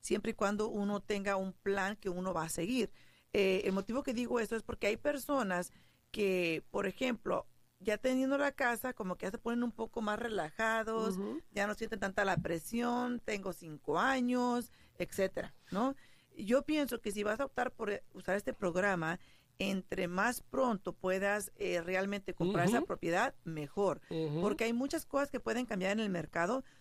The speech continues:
Speaker 1: donde te pueden poner en una posición de que en esos cinco años ya no puedas comprar esa casa. Pueda que ya no califiques tú,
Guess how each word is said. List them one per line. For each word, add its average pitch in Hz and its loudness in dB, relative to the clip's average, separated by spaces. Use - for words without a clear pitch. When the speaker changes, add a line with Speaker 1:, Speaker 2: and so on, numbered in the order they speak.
Speaker 1:
donde 196 -2
te 185 0
pueden 214 -2
poner 190 -2
en 208 -2
una 226 0
posición 180 -2
de 185 2
que 160 0
en 165 -2
esos 220 -4
cinco 226 0
años 196 0
ya 170 0
no 180 0
puedas 277 0
comprar 175 -2
esa 160 -4
casa. 151 -4
Pueda 190 4
que 190 -2
ya 180 0
no 190 -2
califiques 160 -2
tú, 240 2